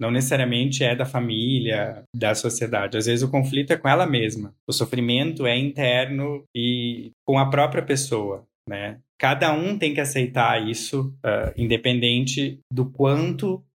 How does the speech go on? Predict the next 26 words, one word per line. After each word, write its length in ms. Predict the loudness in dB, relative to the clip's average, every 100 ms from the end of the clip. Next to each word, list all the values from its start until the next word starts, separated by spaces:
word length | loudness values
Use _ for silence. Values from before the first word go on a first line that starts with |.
| -8
de 160 | -2 -2
fora 680 | 2 4 4 4 4 2 0
isso 260 | -2 -2
tá 120 | -2 -2
sendo 260 | -2 -4
também 260 | -2 -2 0
cobrado 800 | 0 0 2 2 2 2 0 -2
ou 200 | -2 -2
isso 160 | -4
também 240 | -2 -2 -2
tá 100 | -2
causando 400 | -2 -2 -4 -6
sofrimento. 560 | -8 -4 -2 -2 -4
Acho 120 | -8 -4
que 40 |
tem 240 | -2 0
um 40 | -2
sofrimento 480 | -4 -2 -2 -2 -4
que 80 | -4
é, 220 | -4 -6 _
que 80 | -2
é 40 |
bem 160 | 2 2
individual, 640 | 2 -2 -2 2 4 4 2
assim, 260 | -2 -6
também. 440 | -6 -6 -6 -10